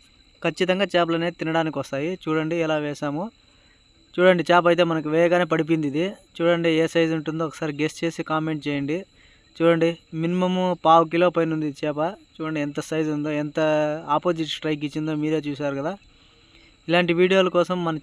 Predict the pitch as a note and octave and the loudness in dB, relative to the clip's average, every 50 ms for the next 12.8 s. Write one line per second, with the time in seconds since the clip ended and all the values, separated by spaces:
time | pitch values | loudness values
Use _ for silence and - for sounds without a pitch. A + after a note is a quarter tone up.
0 | - E3 E3 E3+ E3+ E3 E3 - - D3 - - - E3+ D#3+ E3 E3 D#3+ D3+ - | -2 -2 0 0 -2 -2 -4 -4 -6 -8 -6 -2 -2 -2 0 0 -2 -2 -4 -4
1 | - E3 D#3 D#3 D#3+ D#3+ D3 C#3+ D#3+ E3 F3 F3 E3 D#3 - - E3 D3+ D3+ D3+ | -6 -6 -4 -4 -6 -6 -4 -2 0 2 2 2 0 -4 -4 -4 -4 -2 0 -2
2 | D#3 D3+ - - D#3+ D3 - - E3+ E3+ - - _ _ _ _ _ _ _ _ | -2 -4 -4 -6 -6 -6 -4 -6 -6 -6 -6 -10 _ _ _ _ _ _ _ _
3 | _ - - D#3+ E3+ E3+ F3 E3+ D3+ E3 D#3+ D#3+ D#3+ D#3+ F#3 F#3+ F#3+ F3 E3 D#3 | _ 0 2 2 4 4 2 0 2 2 2 2 2 0 -2 -2 -2 -4 -6 -2
4 | - E3 E3+ E3+ - - E3+ E3 E3 E3 E3 E3 E3+ F3 F3+ E3 - D#3+ D#3+ D#3+ | -2 -2 -2 -2 -2 0 0 2 2 2 0 0 -2 -4 -4 -4 -4 -4 -2 -2
5 | E3 D#3+ D#3 E3 E3+ E3 D3+ - D#3 D3+ E3 E3 - - D#3+ D3+ D3 E3 F3+ G#3+ | -2 -2 -2 -2 -2 -2 -4 -6 -8 -4 -4 -4 -4 -4 -8 -8 -4 -4 -4 -4
6 | A3 - _ _ _ _ - E3 D#3+ D#3+ D#3 D#3 D#3 D#3 D#3+ E3 E3+ E3 E3 D#3 | -6 -10 _ _ _ _ -2 0 0 0 0 -2 0 0 2 2 4 4 2 2
7 | D#3+ F#3 A3+ A#3+ - _ _ _ _ _ _ _ _ _ _ _ - D#3+ E3 E3 | 0 -4 -6 -6 -10 _ _ _ _ _ _ _ _ _ _ _ 4 4 4 6
8 | E3 F3 E3 D3 D#3 D#3 D3+ D3 D3 C#3+ D#3 F#3 G#3+ - _ _ _ _ _ _ | 6 4 2 2 0 0 0 0 -2 -4 -4 -6 -8 -12 _ _ _ _ _ _
9 | _ _ _ _ _ _ _ _ _ E3 E3 E3 D#3 D3 D#3+ D#3+ E3 D#3+ D#3+ D#3+ | _ _ _ _ _ _ _ _ _ -2 -2 -2 2 2 4 4 6 4 4 2
10 | D#3+ E3 D#3+ E3 D3+ - E3 D#3+ D#3+ D#3 D3 D#3 D3+ D3+ D#3+ F#3 G#3+ A#3+ - _ | 2 2 2 2 0 2 2 2 2 0 0 -2 -4 -4 -4 -6 -8 -8 -12 _
11 | D#3+ D3+ D3+ D3+ C#3+ - E3 D#3+ D#3+ E3 E3 E3 D3+ - - F#3+ F#3 D#3+ D3+ D#3+ | -6 -6 -4 -4 -4 0 2 2 2 2 0 -2 -4 -6 -8 -8 -8 -2 2 2
12 | E3 D#3+ - D#3+ D#3 E3 D#3+ D#3+ D#3 D3+ D3 C3+ C#3+ C3+ C#3+ F3 | 2 2 0 -2 -2 0 0 0 0 0 0 -2 -2 -2 -2 -4